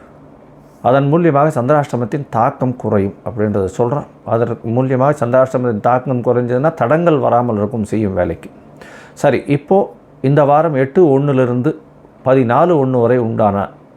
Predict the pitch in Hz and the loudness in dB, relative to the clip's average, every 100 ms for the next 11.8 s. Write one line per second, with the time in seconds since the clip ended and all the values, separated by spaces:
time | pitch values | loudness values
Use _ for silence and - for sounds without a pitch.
0 | - 110 107 - 95 85 - - - - | -4 -2 -2 -2 -2 -2 -6 -10 -20 -20
1 | - - 104 135 175 175 180 143 120 127 | -20 -6 0 2 0 0 -2 0 0 0
2 | - - - 104 120 127 117 98 92 95 | -2 -10 -6 -4 0 0 0 0 0 0
3 | - - - - - - - - 135 139 | -4 -20 -20 -20 -20 -20 -20 -6 -2 2
4 | 156 98 95 110 - - - 120 120 117 | 2 2 -2 -6 -8 -14 -8 -2 0 0
5 | 101 95 - 98 95 - 78 67 67 151 | 0 -2 -2 -4 -4 -2 -2 -2 -2 0
6 | 139 127 90 - - - - - 147 170 | 4 2 0 -6 -20 -20 -14 -4 -2 2
7 | 156 156 143 - 123 147 151 131 107 113 | 2 2 0 2 2 2 0 -4 0 0
8 | 98 98 - 143 170 147 143 131 123 123 | 0 -4 -4 0 0 0 0 -2 -2 -4
9 | - 113 110 120 151 135 120 113 110 107 | -2 -2 -2 0 0 0 0 0 0 -2
10 | 101 110 101 98 101 98 135 127 98 123 | -2 -2 -2 0 0 -2 -6 -4 -2 -2
11 | 135 135 117 98 123 156 151 135 | -2 -2 -2 0 0 2 2 0